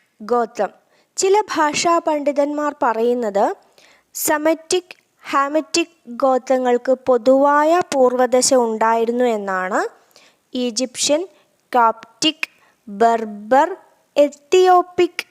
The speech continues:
എന്നീ ഭാഷകൾ ഹാമിറ്റിക് ഗോത്രത്തിലാണ് ഉൾപ്പെടുന്നത്.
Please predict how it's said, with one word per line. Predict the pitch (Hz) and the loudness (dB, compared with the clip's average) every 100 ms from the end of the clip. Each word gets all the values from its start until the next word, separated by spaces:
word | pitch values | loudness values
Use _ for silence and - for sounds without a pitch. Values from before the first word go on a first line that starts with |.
| - | -6
എന്നീ | 254 240 240 | -2 0 0
ഭാഷകൾ | 220 220 208 - 214 214 294 - - _ - | 0 -2 -2 0 -2 2 0 0 -14 _ -10
ഹാമിറ്റിക് | - 294 311 330 349 - 339 320 | 0 2 2 -2 -4 -4 -4 -4
ഗോത്രത്തിലാണ് | 254 233 214 226 220 247 190 180 220 403 _ - | 0 0 0 -4 0 2 2 2 -2 -4 _ 0
ഉൾപ്പെടുന്നത്. | 285 262 - 202 190 180 180 | 4 4 2 -2 0 0 -2